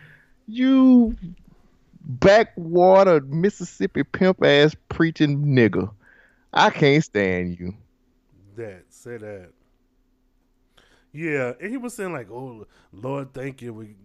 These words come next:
Speaker 2: glad to see another." He
Speaker 1: Yeah.
Speaker 2: was, like, saying something that, I'm like, "We get it that you are a reverend." Why?
Speaker 1: <laughs>
Speaker 2: I mean, maybe
Speaker 1: Part of
Speaker 2: that's
Speaker 1: the
Speaker 2: just,
Speaker 1: act.
Speaker 2: uh, maybe I'm just detached from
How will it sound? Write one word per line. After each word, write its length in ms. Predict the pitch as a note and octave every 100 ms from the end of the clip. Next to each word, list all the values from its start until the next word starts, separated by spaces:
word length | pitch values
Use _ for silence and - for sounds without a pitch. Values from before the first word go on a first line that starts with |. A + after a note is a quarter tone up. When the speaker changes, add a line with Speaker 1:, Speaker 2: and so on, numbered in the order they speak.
| _
Speaker 2:
glad 260 | B2 C#3 C3
to 60 |
see 220 | - D3
another." 160 | C#3 A4
He 140 | A#4+ G4+
Speaker 1:
Yeah. 120 | C3+ -
Speaker 2:
was, 80 |
like, 180 | - F3
saying 320 | - F#3+ F#3+
something 320 | F3+ F#3+ E3+ F3+
that, 120 | F3
I'm 120 | G3
like, 240 | G#3 E3 C3+ _ _ _
"We 220 | D3 C#4
get 260 | D#3 G3+ A3
it 140 | G#3
that 220 | F#3 F3+
you 100 | A3
are 220 | G#3 F3+ D3+
a 40 |
reverend." 640 | C#3 F3 F#3 D#3 C#3+ F2+ _ _ _
Why? 420 | B2+ C#3 G#3 E3+ D#3+
Speaker 1:
<laughs> 40 |
Speaker 2:
I 60 | C3
mean, 260 | A#2+ A#2
maybe 160 | A#2 C3
Speaker 1:
Part 220 | F#3 F3+
of 80 | D#3
Speaker 2:
that's 100 | A#2+
Speaker 1:
the 200 | C3 B2+
Speaker 2:
just, 200 | - -
Speaker 1:
act. 80 | _
Speaker 2:
uh, 160 | - A#2
maybe 320 | A#2 B2 B2+
I'm 140 | B2 A#2+
just 200 | A#2+ -
detached 420 | A2 C3+ A#2+ A2
from 580 | - A2+ A2 A2 A2